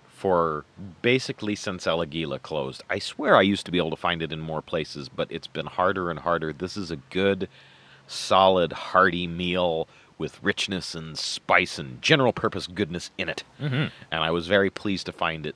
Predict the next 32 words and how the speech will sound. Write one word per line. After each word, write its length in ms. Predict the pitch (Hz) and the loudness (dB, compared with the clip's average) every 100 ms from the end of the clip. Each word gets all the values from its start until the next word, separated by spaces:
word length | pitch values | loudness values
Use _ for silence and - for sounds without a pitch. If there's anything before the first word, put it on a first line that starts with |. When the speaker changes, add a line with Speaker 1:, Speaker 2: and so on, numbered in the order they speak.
| - | -8
Speaker 1:
I, 340 | 73 73 73 | -8 -8 -10
uh, 140 | 69 - | -10 -10
I 100 | 78 | -10
will 120 | 78 | -4
definitely 340 | 90 - 80 | -4 -4 -8
be 120 | 73 76 | -10 -8
ordering 420 | 82 78 78 65 | -6 -6 -8 -10
more 420 | 85 90 80 67 _ _ | -6 -4 -4 -8 _ _
enchiladas 580 | 85 80 78 76 73 71 - | -14 -10 -6 -4 -4 -8 -8
roja 380 | 85 76 - - - | -6 -4 -8 -10 -12
here. 180 | 67 - - - - _ _ _ _ | -12 -12 -18 -20 -20 _ _ _ _
Now, 200 | 85 85 80 | -2 0 0
I 140 | 90 | -2
also 300 | 87 104 101 | -2 -4 -6
had 280 | 90 92 82 - | -2 -4 -4 -12
the 140 | 73 | -14
green 380 | 78 92 98 110 | -8 -6 -6 -8
enchilada, 560 | 101 98 - 85 92 - | -12 -10 -4 0 0 -2
or 160 | 85 76 | -4 -2
the 160 | 78 | -4
green 300 | - 90 85 | -4 -6 -4
sauce 520 | - 92 73 80 - - _ - | 0 4 4 2 -2 -12 _ -2
Speaker 2:
Oh, 100 | 185 | 2
Speaker 1:
on 60 | 180 | 2
Speaker 2:
yeah. 80 | 196 | 2
Speaker 1:
my 260 | - 73 - - | 2 0 -6 -4
ground 320 | 92 85 80 | 0 0 0
beef 240 | 85 80 - | -6 -8 -10
enchilada. 600 | 82 76 71 71 71 80 - - - - - - | -14 -8 -2 0 0 -4 -10 -20 -20 -20 -20 -4
This, 300 | 92 135 - | -2 -2 -4
again, 480 | 104 101 101 104 95 | -4 0 0 0 0
was, 400 | 92 92 95 | 2 2 0